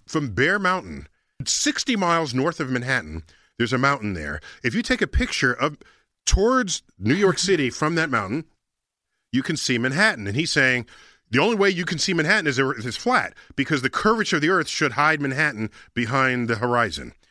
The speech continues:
So I said, "Well, here's the formula, and here's what you calculate." And the curvature of the earth at sixty miles,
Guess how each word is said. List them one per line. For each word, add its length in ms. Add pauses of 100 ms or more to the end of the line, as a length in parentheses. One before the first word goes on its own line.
(480)
So 500
I 120
said, 220
"Well, 100
here's 280
the 80
formula, 560 (500)
and 200
here's 340
what 160
you 60
calculate." 560
And 200 (360)
the 200
curvature 460
of 40
the 120
earth 200
at 140
sixty 340
miles, 420